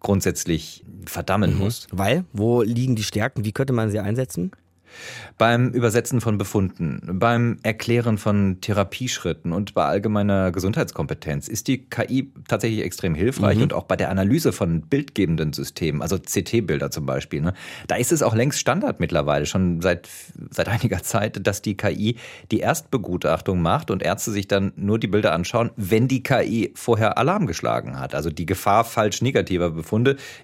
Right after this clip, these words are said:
Speaker 1: ist bei diesen spezialisierten Systemen wirklich sehr gering
Speaker 2: Mhm.
Speaker 1: mittlerweile.
Speaker 2: Ja, nur da waren wir ja gerade auch, Andi, ne?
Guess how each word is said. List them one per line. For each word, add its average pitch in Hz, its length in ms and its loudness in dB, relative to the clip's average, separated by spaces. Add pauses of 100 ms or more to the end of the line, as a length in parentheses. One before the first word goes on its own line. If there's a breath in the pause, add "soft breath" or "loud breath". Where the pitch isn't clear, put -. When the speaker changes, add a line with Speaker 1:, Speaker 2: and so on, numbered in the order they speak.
Speaker 1:
ist - 180 -2
bei 104 100 2
diesen 92 520 -2
spezialisierten 90 640 -2
Systemen 98 460 -2
wirklich 98 200 -6
sehr 95 120 2
gering 104 240 0
Speaker 2:
Mhm. 78 60 -2
Speaker 1:
mittlerweile. 120 420 0
Speaker 2:
Ja, 113 60 2
nur 113 100 2
da 127 120 4
waren 131 160 4
wir 123 60 4
ja 98 80 2
gerade 98 220 -2
auch, 95 120 -2
Andi, 101 200 0
ne? 113 120 2